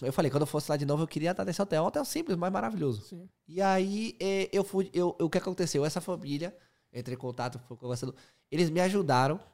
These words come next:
Speaker 1: a conseguir, eu não tinha dinheiro pra comprar o ingresso, eles me ajudaram como se eu fosse funcionário deles.
Speaker 2: Porra, brother.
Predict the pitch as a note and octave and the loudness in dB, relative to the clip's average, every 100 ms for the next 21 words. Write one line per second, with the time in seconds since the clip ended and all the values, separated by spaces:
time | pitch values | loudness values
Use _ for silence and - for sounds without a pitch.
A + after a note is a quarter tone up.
0 | _ _ _ - _ _ _ A#2 B2 C3+ | _ _ _ -20 _ _ _ 0 4 4
1 | D3+ D3 D#3 - D#3+ B2+ C#3 D#3 D#3+ D3 | 2 0 0 0 -2 -2 0 0 0 0
2 | D3 - C#3 C3+ C3 C3 B2 B2 B2+ B2 | 0 0 0 0 -2 -2 -2 0 0 0
3 | C3 C#3 C#3+ D#3 D#3+ E3+ D3 A#2+ C#3 C#3+ | 0 -2 -4 0 0 0 2 2 2 -2
4 | E3 F3 - - E3 F3+ D#3+ D#3 D3 - | -4 -2 -2 0 0 2 0 -2 -2 -6
5 | G3+ - F#3 E3 F3+ C3+ C#3+ - - _ | -4 -2 -2 -2 -2 -2 -4 -8 -16 _
6 | _ _ G3 A3 D#4+ - F4+ C#4 F#3+ D#3 | _ _ -6 -4 -4 -6 -4 0 2 2
7 | C#3+ | 0